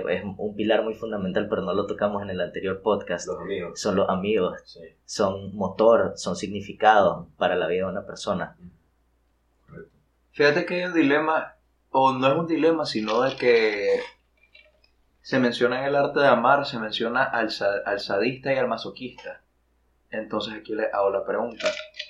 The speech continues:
Speaker 3: Si la felicidad lo, la encontrás a través de las cosas buenas que haces, ¿realmente un masoquista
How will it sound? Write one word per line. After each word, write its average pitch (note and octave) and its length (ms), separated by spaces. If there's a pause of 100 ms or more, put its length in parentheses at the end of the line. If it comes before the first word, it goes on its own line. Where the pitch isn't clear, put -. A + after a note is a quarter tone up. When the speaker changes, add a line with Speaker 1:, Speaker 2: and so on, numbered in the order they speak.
(140)
Speaker 3:
Si - 200
la C3 120
felicidad C3 580
lo, D3+ 340
la B2+ 140
encontrás A#2+ 580
a - 60
través A2 240
de A#2 80
las G#2+ 140
cosas B2 280
buenas A#2+ 260
que A#2 100
haces, G2+ 240 (1600)
¿realmente C3+ 840
un C#3+ 400
masoquista A#2+ 1080